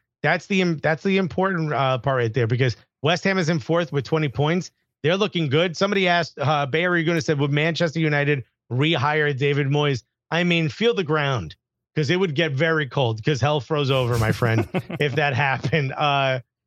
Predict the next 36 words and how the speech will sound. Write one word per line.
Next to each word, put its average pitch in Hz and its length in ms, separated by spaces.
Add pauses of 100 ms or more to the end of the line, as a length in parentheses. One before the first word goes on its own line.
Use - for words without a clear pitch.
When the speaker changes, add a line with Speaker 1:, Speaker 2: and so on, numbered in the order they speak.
(120)
Speaker 1:
Manchester 202 500
United 190 360
sitting 185 240
in 175 100
fifth. 175 300
Arsenal 240 840 (240)
in 339 320
sixth, 247 540
baby. 196 840
Speaker 2:
Mm. 135 260
Speaker 1:
Let's 254 300
go. 190 300
We're 214 240
eking 208 420
our 190 140
way 180 180
up. 180 100
We 165 120
sat 220 320
in 208 80
fifth 190 280
for 170 120
a 160 60
little 170 200
bit, 170 320 (240)
until 143 240
Manchester 151 500
United 139 360
pulled 135 260
it 123 80
out 127 180
again, 117 360
God 117 200
damn 123 220
it. 135 120 (340)
Um, 135 560